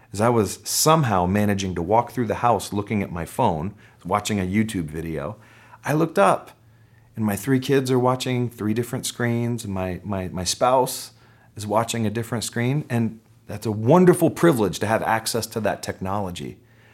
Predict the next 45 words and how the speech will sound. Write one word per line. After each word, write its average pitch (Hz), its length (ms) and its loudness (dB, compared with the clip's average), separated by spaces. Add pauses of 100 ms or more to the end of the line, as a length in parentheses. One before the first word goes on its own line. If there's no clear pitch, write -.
(220)
But 104 140 2
I 104 80 2
thought, 90 280 -6
"Whoa, 135 600 -6 (600)
I - 40 -6
need 175 100 0
to 175 80 0
be 180 140 2
careful 131 680 -2 (380)
about 123 300 0
just 120 160 -2
living 127 320 2
life 113 280 0
on 101 140 0
autopilot. 90 720 -6
When 131 200 2
are 165 60 4
we 139 160 2
coming 123 380 -2
together?" 101 600 -4 (360)
'Cause 117 180 -6
yes, 160 260 2
you, 135 300 0 (100)
it's - 160 -4
possible 151 480 2
to 107 80 -2
be 123 160 0
in 117 100 4
the 98 60 0
same 107 340 0
room, 110 400 0 (380)
but 98 140 -2
also 98 520 2 (280)
even 120 280 4
one 143 160 2
family 123 580 0
can 104 200 -4
be 95 420 -2 (720)
split - 420 -2
apart. 90 400 -6
And 87 120 -10
I - 20 -8
could 101 160 -8
see 196 220 -2
how, 95 340 -2